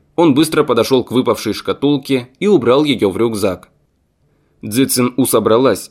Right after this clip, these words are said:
и побежала по коридору, метнувшись со своей взрывной скоростью к двум зомби, что встали на её пути. Она двумя ударами дубинки быстро успокоила их.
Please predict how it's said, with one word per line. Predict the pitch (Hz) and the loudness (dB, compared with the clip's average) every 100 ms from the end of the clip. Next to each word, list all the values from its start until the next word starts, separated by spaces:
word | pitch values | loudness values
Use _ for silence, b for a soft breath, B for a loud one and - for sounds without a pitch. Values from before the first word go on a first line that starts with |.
| - | -10
и | 185 | -4
побежала | 185 123 101 101 104 | 0 0 2 2 2
по | 107 | 0
коридору, | - 117 123 107 95 87 - _ - | 0 0 2 0 0 -2 -8 _ -6
метнувшись | 107 - 170 - 180 - | -4 -2 -4 -2 -6 -4
со | 147 | -4
своей | 113 113 123 | -2 0 0
взрывной | 98 104 104 110 95 | 0 0 0 0 -2
скоростью | - 135 143 139 - 123 | -2 0 0 0 -4 -4
к | 107 | -4
двум | 95 101 107 | -2 -2 0
зомби, | 98 113 98 95 87 - _ | 0 -2 -2 -4 -8 -12 _
что | - - 180 | -8 -4 -4
встали | - 135 139 | -2 0 2
на | 135 | 2
её | 107 101 104 | 0 -2 -4
пути. | 123 110 101 85 - _ _ _ _ _ _ _ | -4 -6 -6 -8 -10 _ _ _ _ _ _ _
Она | 117 117 | -2 0
двумя | 104 113 107 | 0 0 2
ударами | 101 104 101 101 | 2 2 2 0
дубинки | 92 95 139 135 131 | -2 -2 -2 0 -2
быстро | 104 156 165 175 | 0 -2 0 -2
успокоила | 170 170 - 123 101 92 | -2 -6 0 2 2 0
их. | 87 98 90 - | -6 -10 -14 -18